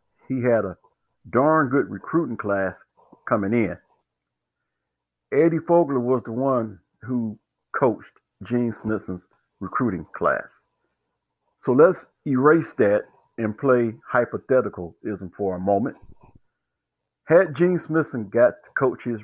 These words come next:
recruiting class, where would those teams have been? Because you had the Prelo twins, you had Grayer, you had, they brought in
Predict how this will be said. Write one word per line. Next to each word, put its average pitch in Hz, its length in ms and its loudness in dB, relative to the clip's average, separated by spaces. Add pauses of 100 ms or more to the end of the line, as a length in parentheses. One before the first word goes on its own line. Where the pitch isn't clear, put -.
recruiting 104 480 -6
class, 78 320 -4 (1500)
where 135 220 4
would 127 260 0
those 120 180 -2 (100)
teams 113 280 -4
have 90 160 -6
been? 92 280 -6
Because 90 340 -4 (280)
you 98 120 -6
had 85 100 -8
the - 40 -20
Prelo 143 460 2
twins, 139 400 0
you 120 120 -2
had 104 200 2
Grayer, 131 680 4 (420)
you 120 180 -2
had, 110 280 2 (320)
they 127 260 0 (380)
brought 131 260 2
in 131 320 -2